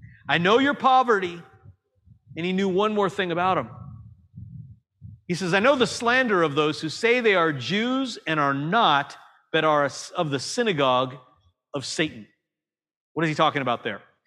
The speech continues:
History tells us that at this time there's a large community of Jews there drawn by the trade. However, these Jews who were critical of the church, he said, "They are really not my people.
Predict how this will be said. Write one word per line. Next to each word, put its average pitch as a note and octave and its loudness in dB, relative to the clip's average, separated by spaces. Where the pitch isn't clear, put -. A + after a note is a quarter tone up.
History C#4 0
tells B3 2
us B2+ -2
that D#3 0
at D3 -4
this A#3 -2
time G#3 2
there's D3+ -2
a C#3+ 2
large D#3+ 0
community G#3+ -6
of E3+ -4
Jews F3 -4
there D3 2
drawn D#3+ 0
by D#3+ 0
the D3 -6
trade. D#3 0
However, A3+ 2
these G3 -2
Jews G#3+ 0
who G#3 -2
were F3 0
critical A3+ 0
of G#3 0
the G3 -2
church, G#3+ -2
he A3+ -2
said, G3 -2
"They G3+ -2
are A3 0
really G3 0
not G3 -4
my F#3 -4
people. F3+ -10